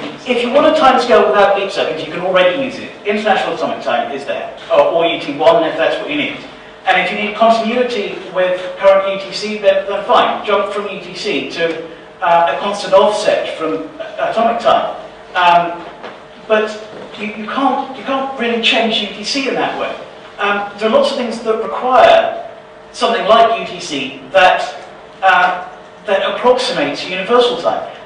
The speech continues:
And if you stop having leap seconds in U T C, then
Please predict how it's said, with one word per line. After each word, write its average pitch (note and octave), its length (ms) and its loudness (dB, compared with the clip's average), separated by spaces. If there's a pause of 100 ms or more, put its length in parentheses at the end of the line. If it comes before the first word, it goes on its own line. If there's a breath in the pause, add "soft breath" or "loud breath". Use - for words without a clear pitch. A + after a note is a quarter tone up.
And G3+ 120 -2
if G#3+ 140 -4
you A3 80 -8
stop D4 480 -2 (360)
having A#3 720 0
leap B3+ 100 -4
seconds G3 380 -2
in F#3 100 -10
U G3 120 -10
T G3+ 120 -12
C, C#3+ 320 -8
then F#3+ 140 4